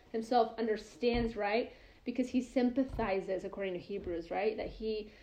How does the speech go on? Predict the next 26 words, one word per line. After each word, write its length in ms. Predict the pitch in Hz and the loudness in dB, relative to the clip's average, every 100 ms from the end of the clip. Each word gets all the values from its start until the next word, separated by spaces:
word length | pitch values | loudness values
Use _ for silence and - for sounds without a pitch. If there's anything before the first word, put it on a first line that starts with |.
| - | -10
is 80 | 233 | -2
a 60 | 226 | 0
high 160 | 226 | 2
priest 260 | 220 233 220 | 2 0 -4
who 60 | 220 | -6
sympathizes. 840 | - 247 240 240 220 190 180 175 | -4 -4 -4 -6 -8 -8 -8 -8
So 80 | 202 | -10
he 200 | - 233 175 - | -6 -4 -2 2
gets 440 | 220 240 240 - | 2 2 -2 -2
it. 240 | 185 147 - - - - - - | 0 -2 -10 -20 -20 -20 -6 2
And 100 | 240 | 4
before 320 | 240 277 285 | 6 8 10
I'm 80 | 285 | 12
like, 200 | 302 294 | 10 10
"Oh, 140 | 320 | 10
Lord, 280 | 302 311 302 | 10 10 10
this 180 | 294 285 | 6 4
is 140 | 247 | 2
hard." 260 | - 285 269 | 4 6 8
But 120 | 233 | 8
now 280 | 247 277 285 | 6 8 6
it's 140 | 240 | 6
given 260 | - 254 247 | 2 4 2
again 280 | - 220 233 | 2 0 2
more 160 | 208 | 2
language. 680 | 196 202 220 226 202 180 | 0 0 0 2 2 2